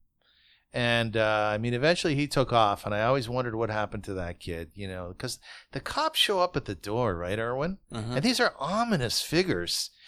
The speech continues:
Speaker 1: If you're fourteen or fifteen, let alone I was probably twenty-nine or thirty, these are, uh, carrying Glocks in their side, these big guns,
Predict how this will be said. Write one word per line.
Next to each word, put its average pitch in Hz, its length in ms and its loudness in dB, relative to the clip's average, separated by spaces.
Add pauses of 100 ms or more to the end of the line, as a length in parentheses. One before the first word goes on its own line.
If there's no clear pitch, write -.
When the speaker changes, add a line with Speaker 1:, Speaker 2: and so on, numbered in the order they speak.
(200)
Speaker 1:
If 120 160 -4
you're 185 100 2
fourteen 185 480 4
or 117 100 2
fifteen, 143 520 0
let 123 140 4
alone 123 320 2
I 107 80 2
was 101 160 -6
probably 107 280 -2
twenty-nine 104 640 -2
or 90 100 -4
thirty, 127 280 2 (300)
these 214 200 -2
are, 160 140 2
uh, 143 120 0 (100)
carrying 180 340 2
Glocks 107 560 2
in 120 100 -4
their 117 140 -4
side, 107 460 -2
these 92 140 -10
big 120 300 -8
guns, 101 560 -4